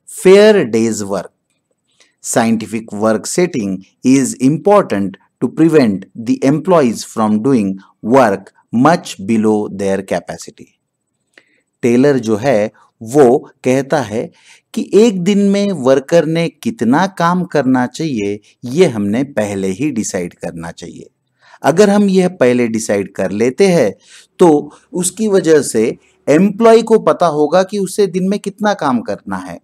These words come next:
और वो अपनी पूरी कैपेसिटी लगा देगा, वो अपनी कैपेसिटी से काम करेगा, अन्यथा वो पूरे कैपेसिटी से काम नहीं करेगा। By using the technique, employees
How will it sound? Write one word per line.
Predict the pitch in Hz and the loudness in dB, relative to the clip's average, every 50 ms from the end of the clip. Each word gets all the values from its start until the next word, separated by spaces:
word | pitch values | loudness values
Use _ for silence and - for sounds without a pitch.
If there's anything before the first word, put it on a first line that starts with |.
| - | -2
और | - 139 143 139 | 0 0 0 0
वो | 151 190 220 190 170 185 185 - - - - 120 | 2 4 4 4 4 4 0 -4 -14 -16 -8 -8
अपनी | 131 - - 196 202 208 208 - - _ _ - | -8 -4 -2 -2 -2 -2 -4 -6 -12 _ _ -6
पूरी | - 214 233 233 220 226 226 | -2 -2 0 0 -2 -4 0
कैपेसिटी | 170 147 135 - 151 147 143 - 131 139 131 | 0 0 0 2 -2 -2 -2 -6 -8 -6 -4
लगा | 123 113 101 107 101 | -2 -2 -2 -2 -4
देगा, | 90 98 95 85 92 90 | -4 -4 -8 -6 -6 -8
वो | - 127 135 151 151 | -8 -4 -2 0 0
अपनी | 143 139 - 151 170 202 226 220 _ _ _ _ _ _ - | 0 0 -2 -6 -4 -4 -4 -6 _ _ _ _ _ _ -2
कैपेसिटी | - 135 131 - 151 139 143 143 127 143 143 | -2 -2 0 0 -2 -2 -2 -8 -6 -6 -6
से | 139 - - - | -6 -6 -6 -4
काम | - 127 117 107 98 | -2 -2 -2 -2 -2
करेगा, | 78 101 90 90 87 85 98 | -4 -6 -6 -6 -6 -6 -8
अन्यथा | - - - 160 185 190 190 190 185 208 220 - - _ _ _ | -6 -4 -2 0 0 -2 -2 -2 -2 -2 -2 -4 -8 _ _ _
वो | 139 165 175 180 - | -6 -6 -6 -6 -8
पूरे | - 156 180 196 208 | -8 -2 2 2 2
कैपेसिटी | 208 208 151 123 117 127 120 113 - 113 95 113 110 | 2 2 -2 -2 0 -2 -4 -4 -4 -8 -8 -8 -10
से | 113 - 135 | -8 -10 -10
काम | - - 110 110 113 107 95 | -6 -4 -4 -2 -2 -4 -6
नहीं | 92 90 107 104 - | -6 -8 -8 -10 -8
करेगा। | - 85 80 78 - _ 78 62 _ _ _ _ _ _ _ _ _ _ _ _ _ _ _ _ | -10 -12 -12 -12 -18 _ -20 -20 _ _ _ _ _ _ _ _ _ _ _ _ _ _ _ _
By | - 110 113 110 | -6 -2 -2 -2
using | 107 107 117 123 127 131 156 131 107 95 95 - _ _ - | 0 0 0 -2 0 0 0 -2 -2 -2 -6 -14 _ _ -6
the | 120 117 - - - | -6 -6 -4 -2 -4
technique, | 120 120 - 156 160 143 107 92 - _ _ _ _ _ _ _ _ _ _ - | -4 -4 -4 -4 -2 -2 -2 -4 -8 _ _ _ _ _ _ _ _ _ _ -2
employees | 127 135 156 180 175 - - 202 202 196 202 214 226 226 233 220 180 151 | -2 0 0 -2 -4 -6 -4 0 0 2 2 2 0 0 0 -2 -4 -6